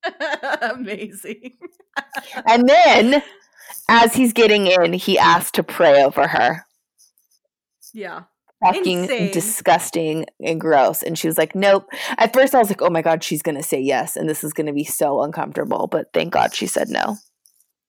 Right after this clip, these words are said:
Speaker 1: Thank God she said no. Man. So, whew, he finally drives away. We get the amazing moment of Hannah flipping off his car. Uh, <laughs>
Speaker 2: Mm-hmm.
Speaker 1: she goes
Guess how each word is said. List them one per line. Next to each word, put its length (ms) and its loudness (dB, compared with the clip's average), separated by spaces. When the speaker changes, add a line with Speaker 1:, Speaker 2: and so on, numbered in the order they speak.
Speaker 1:
Thank 160 -18
God 300 -10
she 120 -16
said 320 -18
no. 420 -16
Man. 540 -16
So, 600 -4
whew, 640 -2
he 260 -16
finally 520 -6
drives 380 -8
away. 540 -8
We 140 -18
get 180 -16
the 100 -12
amazing 720 -14
moment 400 -10
of 100 -16
Hannah 320 -12
flipping 400 -14
off 180 -10
his 200 -16
car. 640 -6
Uh, 260 -4
<laughs> 140 -10
Speaker 2:
Mm-hmm. 540 0
Speaker 1:
she 220 -16
goes 340 -14